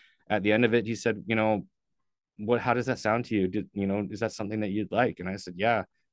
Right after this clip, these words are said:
it sounds like you've made a change. Your life sounds pretty awesome. And you gotta be kidding me that you can, you cannot feel like this." Like, I truly didn't know that people didn't live this way. I was so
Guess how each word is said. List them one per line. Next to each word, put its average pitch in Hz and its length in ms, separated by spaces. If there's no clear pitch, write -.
it 117 100
sounds 104 360
like 104 260
you've 107 200
made 113 180
a 110 40
change. 113 360
Your 98 80
life 107 240
sounds 107 240
pretty 110 320
awesome. 104 480
And 95 240
you 110 200
gotta 117 160
be 98 100
kidding 120 400
me 95 140
that 85 100
you 101 160
can, 110 440
you 117 180
cannot 104 440
feel 101 220
like 120 200
this." 180 260
Like, 120 140
I 165 120
truly 147 340
didn't 107 260
know 123 180
that 92 100
people 104 280
didn't 110 320
live 110 280
this 85 260
way. 78 240
I 110 100
was 110 220
so 113 580